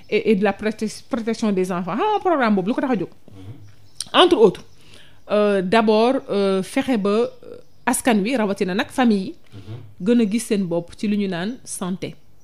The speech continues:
Speaker 1: Ñu po-, ñu sampal leen fa, donc, euh, ñu demoon ci invitation am ci cité bi ñu naan cité Lébou gi, nekk ca Jaxaay te bokk ci commune, di commune Sangalkam.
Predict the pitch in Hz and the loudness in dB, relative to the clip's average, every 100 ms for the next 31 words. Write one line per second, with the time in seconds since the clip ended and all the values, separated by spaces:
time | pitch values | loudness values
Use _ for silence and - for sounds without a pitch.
0 | - - - - - 202 208 - - - | -20 -20 -20 -16 -2 0 0 -2 -2 2
1 | 208 214 262 233 220 190 185 - 233 294 | 2 2 2 2 0 0 -2 -2 -2 0
2 | 196 190 208 190 180 180 208 190 202 185 | -2 -2 -2 -2 0 2 2 2 0 -2
3 | 254 - - 220 208 202 175 - 180 190 | -6 -10 -2 0 0 0 -2 -4 -4 -4
4 | 214 214 196 - - - 233 208 208 185 | -4 -4 -4 -6 -6 -2 0 2 2 0
5 | 185 208 - 220 202 196 180 180 - - | -2 -2 -2 0 2 2 0 -6 -8 -20
6 | - - 202 214 - 196 208 190 208 180 | -18 -4 0 2 2 0 0 2 0 2
7 | 165 254 - - 190 196 - - 185 214 | 0 0 -4 -4 -2 -2 -4 -8 -4 0
8 | 202 202 180 202 226 196 - 185 156 151 | 0 0 -2 -2 0 0 -2 -4 -4 -6